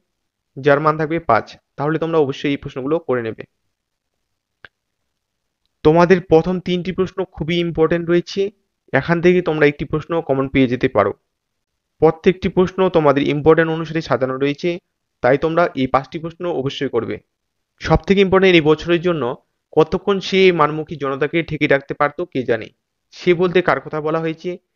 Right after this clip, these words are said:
জনতা মারমুখী হয়ে উঠেছিল কেন? এটি তোমাদের এই বছরের জন্য খুব ইম্পর্টেন্ট। এরপরের ইম্পর্টেন্টটি হচ্ছে,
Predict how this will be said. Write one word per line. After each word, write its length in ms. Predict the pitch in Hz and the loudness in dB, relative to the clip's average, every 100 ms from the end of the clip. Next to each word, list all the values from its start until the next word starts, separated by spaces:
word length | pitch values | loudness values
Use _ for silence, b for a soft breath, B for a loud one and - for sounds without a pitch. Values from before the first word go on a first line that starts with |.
| _ - 127 | _ -16 -4
জনতা 320 | 143 160 165 | -4 0 0
মারমুখী 460 | 147 135 147 - 156 | 0 -2 -4 -6 -6
হয়ে 220 | 151 160 | -2 -2
উঠেছিল 340 | 147 131 110 | -4 -4 -4
কেন? 160 | 110 104 - _ _ _ _ | -2 -4 -10 _ _ _ _
এটি 200 | 143 170 | -8 -4
তোমাদের 320 | 170 165 165 | -2 0 2
এই 100 | 143 | 0
বছরের 260 | 135 147 135 | -2 -2 -4
জন্য 240 | 147 156 - | -4 -6 -8
খুব 160 | 156 139 | -6 -4
ইম্পর্টেন্ট। 400 | 117 - - - _ _ _ _ _ _ | -2 -6 -6 -14 _ _ _ _ _ _
এরপরের 420 | 156 170 190 196 | -2 2 4 6
ইম্পর্টেন্টটি 580 | 196 190 190 190 180 190 | 4 4 4 4 4 2
হচ্ছে, 320 | 180 - 170 | 0 0 -4